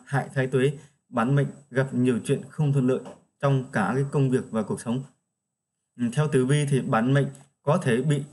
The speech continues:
tiểu nhân đố kỵ và hãm hại nên vướng vào nhiều rắc rối không mong muốn. Điều này có thể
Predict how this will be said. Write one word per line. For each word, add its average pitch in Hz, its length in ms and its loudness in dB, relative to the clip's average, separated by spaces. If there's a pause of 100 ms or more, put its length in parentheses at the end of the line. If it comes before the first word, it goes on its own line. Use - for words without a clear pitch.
(300)
tiểu 117 200 2
nhân 143 340 2
đố 147 220 2
kỵ 156 220 -2
và 117 280 0
hãm 117 280 0
hại 131 260 0
nên 131 320 0
vướng 143 220 0
vào 131 120 2
nhiều 113 280 0
rắc 127 180 -6
rối 127 240 -2
không 135 180 -2
mong 127 180 0
muốn. 127 180 -2 (380)
Điều 139 200 2
này 123 260 0
có 151 80 0
thể 110 340 0